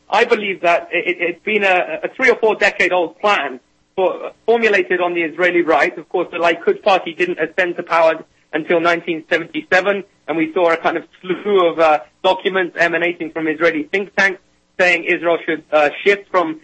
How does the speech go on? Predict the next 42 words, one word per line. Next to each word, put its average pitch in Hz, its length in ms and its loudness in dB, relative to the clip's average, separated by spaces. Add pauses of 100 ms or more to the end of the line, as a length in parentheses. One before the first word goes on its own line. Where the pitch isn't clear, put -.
(140)
the 156 100 2
old 165 220 2
labor 180 400 4
policy 196 500 -2
in 185 80 -4
Israel 190 380 0
of 151 160 -8
trying 165 200 -4
to 170 80 -8
kind 165 160 -2
of 160 60 -4
negotiate 175 680 -2
with 156 140 -4
Arab 156 280 2
leaders 156 400 -2 (380)
to 170 80 0
one 180 220 2
of 170 220 0 (260)
treating 175 360 -4
Arabs 165 340 2
as 165 120 -2
an 151 140 -6
enemy 180 400 -2
ipso 165 280 -4
facto 185 580 0 (260)
and 160 200 -2
trying 180 280 0
to 175 140 -6 (100)
subvert 170 420 0
and 156 200 -6
destabilize 170 600 0
them. 135 180 -4 (100)
And 160 200 -2
of 180 140 -4
course, 202 240 2
we 190 100 -4
know 202 240 2 (260)
that 180 140 2
the 175 100 2
Israeli 170 340 0
Mossad 170 480 0
are 165 400 4